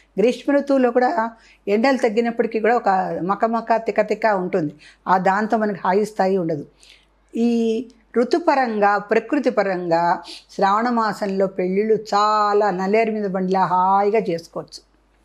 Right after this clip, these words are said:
ప్రకృతి పరంగా. రెండోది, శ్రావణ మాసంలో ముహూర్తాలు చాలా దొరుకుతాయి జాతకరీత్యా, కానీ ఇదివరకు రోజుల్లో శ్రావణ మాసం పెళ్ళిళ్ళు ఓ పెళ్ళిళ్ళేనా అని చాలా పురాతన కాలం ఛాందస పండితులు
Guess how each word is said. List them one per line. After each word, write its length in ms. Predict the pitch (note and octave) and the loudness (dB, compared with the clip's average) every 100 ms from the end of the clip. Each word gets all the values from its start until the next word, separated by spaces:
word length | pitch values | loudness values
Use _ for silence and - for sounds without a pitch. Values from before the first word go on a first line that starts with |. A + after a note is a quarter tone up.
| _ _ - - - _ _ | _ _ -20 -20 -20 _ _
ప్రకృతి 320 | A#3+ A#3 A#3 G3+ | 0 0 -2 -2
పరంగా. 380 | F3+ - - - _ _ _ _ _ - | -2 -6 -12 -18 _ _ _ _ _ -2
రెండోది, 540 | A3+ C4+ C#4+ G#3+ G#3+ | 2 2 2 0 -2
శ్రావణ 360 | G3+ G#3+ G#3 C4+ | -2 -2 0 2
మాసంలో 520 | C4+ B3+ C4 A#3 A#3 | 2 0 -2 -2 -2
ముహూర్తాలు 520 | G3+ F#3+ A3 - A#3+ A3+ E3 | -2 -4 -4 -2 -2 -2 -2
చాలా 240 | F#3 B3+ | 2 2
దొరుకుతాయి 420 | A3+ F#3 - - _ _ _ _ _ _ _ _ | 0 -4 -8 -16 _ _ _ _ _ _ _ _
జాతకరీత్యా, 640 | F#3 G3 G#3+ F#3 D3+ - - | 0 0 0 -2 -4 -8 -4
కానీ 420 | G#3+ G#3+ G#3+ G#3 | 0 0 0 -4
ఇదివరకు 400 | A3 G#3 A3+ B3 | 0 2 2 2
రోజుల్లో 340 | A#3+ A#3 A#3 | 2 2 0
శ్రావణ 320 | A3+ G3 G#3 | 2 2 2
మాసం 340 | A3 G#3+ A3 F#3+ | 0 0 -2 0
పెళ్ళిళ్ళు 380 | F#3+ G3 G#3 G#3 | 2 2 2 2
ఓ 100 | F#3+ | 0
పెళ్ళిళ్ళేనా 640 | F#3+ G3 G3+ G3 F#3 F3+ | 0 2 2 2 2 0
అని 360 | F3 F#3 F#3+ F#3+ _ _ - D#3 | -2 -4 -6 -10 _ _ -8 -6
చాలా 560 | D#3 F3+ G3 A#3 C4+ | -2 0 2 4 2
పురాతన 440 | C4+ A#3+ A#3+ A#3 A3 | 2 2 2 0 -2
కాలం 340 | G#3+ G#3 G#3 | 0 0 -2
ఛాందస 440 | G3+ F#3+ G3 G3 F3+ | 0 0 0 -4 -2
పండితులు 560 | F#3 F#3 F3+ F#3 G#3+ | -2 -2 -2 2 0